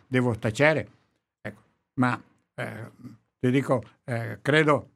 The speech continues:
che i nostri politici hanno delle colpe gravi perché non prendono seriamente posizione,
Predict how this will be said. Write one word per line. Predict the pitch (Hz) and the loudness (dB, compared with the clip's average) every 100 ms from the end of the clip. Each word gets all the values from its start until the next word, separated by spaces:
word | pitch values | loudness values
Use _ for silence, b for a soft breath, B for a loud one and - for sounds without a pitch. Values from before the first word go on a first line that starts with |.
| _ | _
che | 131 131 113 - | 0 2 0 0
i | 127 | 4
nostri | 143 160 147 | 6 4 0
politici | 131 131 156 - 135 | 0 0 0 2 2
hanno | 156 | 2
delle | 139 131 127 | 2 2 2
colpe | 147 143 135 | 0 2 0
gravi | 123 127 147 123 | 2 2 2 0
perché | - 117 151 | -2 0 2
non | 147 127 | 4 2
prendono | 113 165 175 151 113 | 2 2 4 2 0
seriamente | - 139 135 135 185 175 135 | 0 2 4 4 4 2 0
posizione, | 135 127 123 143 123 | 0 0 0 0 0